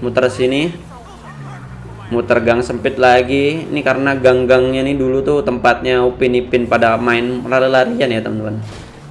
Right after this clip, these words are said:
Sekarang udah banyak pembangunan-pembangunan kayak gitu ya. Dan sini ada Bapak Damkar tuh, ada pemadam kebakaran di situ. Alright, yuk, sip.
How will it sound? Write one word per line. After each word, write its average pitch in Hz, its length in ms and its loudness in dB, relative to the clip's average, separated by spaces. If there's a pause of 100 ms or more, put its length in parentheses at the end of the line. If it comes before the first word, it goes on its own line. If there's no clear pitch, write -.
(120)
Sekarang 123 320 2
udah 120 160 2
banyak 117 480 2 (400)
pembangunan-pembangunan 117 1600 0
kayak 113 160 -2
gitu 113 320 -2
ya. 113 320 0 (520)
Dan 127 260 4
sini 151 220 0
ada 135 500 8 (240)
Bapak 123 320 2
Damkar 131 540 4
tuh, 156 260 -2
ada 123 160 -2
pemadam 120 380 0
kebakaran 120 580 4
di 127 60 -6
situ. 127 260 -4 (2250)
Alright, 123 720 2 (180)
yuk, 165 320 2
sip. - 320 0